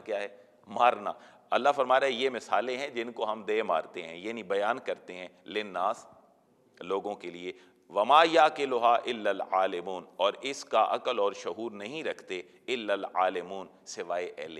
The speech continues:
علم۔ سمجھ والے ان کو سمجھ سکتے ہیں، باقی کوئی نہیں سمجھتا۔ خَلَقَ اللَّهُ السَّمَاوَاتِ، اللہ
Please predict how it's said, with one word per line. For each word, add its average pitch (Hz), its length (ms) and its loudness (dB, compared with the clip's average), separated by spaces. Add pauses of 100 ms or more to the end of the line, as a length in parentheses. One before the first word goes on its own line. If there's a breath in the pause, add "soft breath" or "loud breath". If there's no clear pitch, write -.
(100)
علم۔ 73 200 -14 (340)
سمجھ 190 360 -2
والے 101 300 0
ان 101 100 -12
کو 92 120 -8
سمجھ 110 260 -8
سکتے 135 360 -8
ہیں، 131 160 -6 (340 loud breath)
باقی 107 280 0
کوئی 95 220 -4
نہیں 104 120 -8
سمجھتا۔ 131 440 -2
خَلَقَ - 640 2
اللَّهُ 113 260 2
السَّمَاوَاتِ، 95 800 4
اللہ 120 240 0